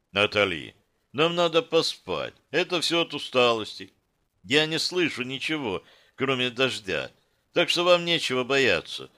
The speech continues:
Ну, подумайте сами, откуда здесь?» Демьян не договорил.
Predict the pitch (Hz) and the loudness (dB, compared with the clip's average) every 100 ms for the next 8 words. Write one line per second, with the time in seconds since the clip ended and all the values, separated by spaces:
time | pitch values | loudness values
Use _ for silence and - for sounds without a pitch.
0 | _ - 151 196 196 175 147 135 - 107 | _ -10 0 4 4 4 2 0 4 4
1 | 117 123 170 151 123 165 165 - - _ | 4 2 2 2 2 0 -2 -6 -14 _
2 | _ _ _ _ _ _ 101 127 127 131 | _ _ _ _ _ _ 0 2 4 6
3 | 127 123 120 - 120 123 107 113 113 117 | 6 6 0 -10 -4 -2 0 0 0 2
4 | 120 135 131 | 2 2 0